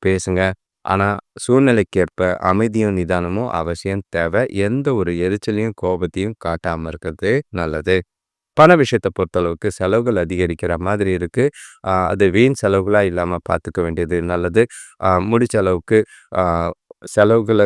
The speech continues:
கட்டுப்படுத்தி சேமிக்கிறதுக்கு முயற்சி செஞ்சீங்கன்னா சாதகமான பலன் கிடைக்கும். மனச, ஆ, ஆ, பணத்தை கவனமா கையாள வேண்டியது அவசியம். ஆரோக்கியத்தை பொறுத்தளவுக்கு சளி மற்றும் இருமல் பிரச்சனைகள் ஏற்பட வாய்ப்பு இருக்கு.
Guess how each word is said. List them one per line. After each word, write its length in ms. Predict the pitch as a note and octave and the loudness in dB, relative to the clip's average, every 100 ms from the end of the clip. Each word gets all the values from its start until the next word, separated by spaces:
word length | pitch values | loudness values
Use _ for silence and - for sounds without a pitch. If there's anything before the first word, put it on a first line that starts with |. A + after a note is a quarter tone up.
| F#2+ | 2
கட்டுப்படுத்தி 640 | - G2+ A2 G2+ F#2 - F#2 | -2 0 0 0 -2 -2 -4
சேமிக்கிறதுக்கு 760 | - G#2 G#2+ - F2 F2 - A2 - | 0 2 2 -2 -4 -4 0 0 0
முயற்சி 380 | G2 F#2+ - | -2 -2 -2
செஞ்சீங்கன்னா 500 | F#2 F2+ E2 E2+ G2 | -6 -4 -4 -4 -2
சாதகமான 680 | C3 - E2+ F2 E2+ E2 F#2 B2+ - | -2 -2 -2 0 -4 -4 -4 -4 -6
பலன் 340 | E2+ E2+ G2+ | -4 -2 -2
கிடைக்கும். 500 | - D#2 D2+ - C3 - - - - | -4 -4 -4 -2 -2 -4 -18 -10 0
மனச, 300 | G#2 A2+ - A2 - _ G2+ | 2 2 2 2 0 _ -6
ஆ, 80 | F2+ F2 E2+ _ _ _ - | -4 -2 -4 _ _ _ -18
ஆ, 140 | G#2+ F2+ E2+ E2 | -10 -6 -6 -4
பணத்தை 420 | - G#2 B2 A2 A#2+ - _ | 0 2 2 0 -2 -4 _
கவனமா 420 | F#2+ F#2 A2 A2+ G#2 | -2 0 2 0 -2
கையாள 360 | F#2 F2 F2+ F2 | -2 0 -2 -2
வேண்டியது 400 | E2 E2 D#2+ G2+ C3+ | -6 -6 -4 -2 -2
அவசியம். 580 | - D#2+ D#2 E2 F2+ F#2+ _ _ _ - | -4 -6 -8 -4 -4 -4 _ _ _ 0
ஆரோக்கியத்தை 480 | A2+ B2+ A#2+ G#2+ - | 4 6 4 0 -4
பொறுத்தளவுக்கு 500 | F#2+ F2+ F2+ F2+ - | -6 -6 -4 -4 -4
சளி 300 | G#2+ G2 G2+ | -4 -2 -2
மற்றும் 360 | G#2+ F2+ G#2 F2+ | -2 -2 -4 -2
இருமல் 360 | F#2 G2 G2+ F#2 | -2 -2 -4 -4
பிரச்சனைகள் 480 | F2 - F2 E2+ E2+ | -8 -6 -6 -4 -4
ஏற்பட 320 | E2 - E2+ | -4 -4 -4
வாய்ப்பு 340 | E2 E2+ - | -4 -6 -6
இருக்கு. 260 | E2 - | -8 -2